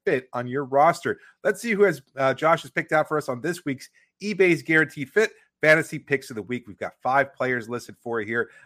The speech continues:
Ayo Dosunmu, he makes a return to this list with Patrick Williams out.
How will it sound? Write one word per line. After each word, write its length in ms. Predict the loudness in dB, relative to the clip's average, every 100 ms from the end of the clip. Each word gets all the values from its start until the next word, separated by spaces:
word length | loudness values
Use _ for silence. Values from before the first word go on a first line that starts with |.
| 6
Ayo 220 | 8 8
Dosunmu, 480 | 6 2 2 4 2
he 80 | 2
makes 220 | -4 -2
a 20 |
return 400 | -4 2 2 2
to 80 | 0
this 240 | -4 -4
list 220 | -4 -4 -8
with 120 | -2
Patrick 380 | 0 0 -4 -4
Williams 400 | -2 -2 -4 -2
out. 240 | 4 4